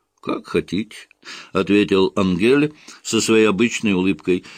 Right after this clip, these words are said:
«но я бы предпочел, чтобы наши друзья посмотрели передачу по телевидению. Мне кажется, что нам было бы интересно увидеть реакцию среднего голландца».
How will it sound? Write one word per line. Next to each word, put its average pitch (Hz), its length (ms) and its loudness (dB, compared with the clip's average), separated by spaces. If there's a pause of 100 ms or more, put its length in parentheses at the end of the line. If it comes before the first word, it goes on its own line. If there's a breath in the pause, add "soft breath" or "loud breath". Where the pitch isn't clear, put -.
(140 loud breath)
«но 104 320 2
я 151 320 0
бы 165 140 -2
предпочел, 135 760 0
чтобы 98 320 -4
наши 104 380 -2
друзья 85 500 -4
посмотрели 92 560 -4
передачу 90 600 -4
по 85 100 -6
телевидению. 76 640 -6 (1120 loud breath)
Мне 127 240 0
кажется, 147 680 -2
что - 280 -6
нам 143 300 -4
было 143 180 -4
бы 131 140 -4
интересно 131 480 -8
увидеть 127 580 -6
реакцию 113 920 -2
среднего 104 800 0
голландца». 101 680 -4